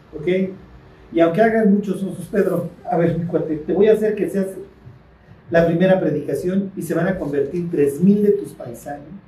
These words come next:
Este, y te voy a dar también las llaves para que le abras a los gentiles en la casa de Cornelio. ¿Ok? Entonces, miren, esa idea de que las llaves se las dieron a don Pedro, pues, no está tan errada. Claro,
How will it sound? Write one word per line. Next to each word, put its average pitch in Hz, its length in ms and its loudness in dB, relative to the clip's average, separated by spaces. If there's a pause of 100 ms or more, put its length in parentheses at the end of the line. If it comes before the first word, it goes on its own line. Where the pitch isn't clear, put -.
(2000)
Este, 139 640 0
y 190 100 0
te 175 140 4
voy 175 220 4
a 190 80 4
dar 180 180 4
también 165 360 -4
las 156 200 -4
llaves 160 240 -4
para - 180 -8
que 139 120 -10
le 143 100 0
abras 156 280 -2
a 127 60 -10
los - 160 -18
gentiles 185 600 -4
en 135 100 -8
la 127 120 -10
casa 147 280 -8
de 123 120 -8
Cornelio. 151 840 -4 (800)
¿Ok? 185 160 -6
Entonces, - 1000 -2
miren, 349 240 4
esa 311 220 2
idea 277 160 4
de 269 120 4
que 202 100 0
las 185 200 6
llaves 233 240 2
se 175 100 0
las 160 180 0
dieron 202 280 4
a 143 80 0
don 131 160 -4
Pedro, 185 640 2
pues, 220 120 -2
no 247 160 0
está 240 240 -2
tan 208 160 -2
errada. 202 460 0
Claro, 262 380 0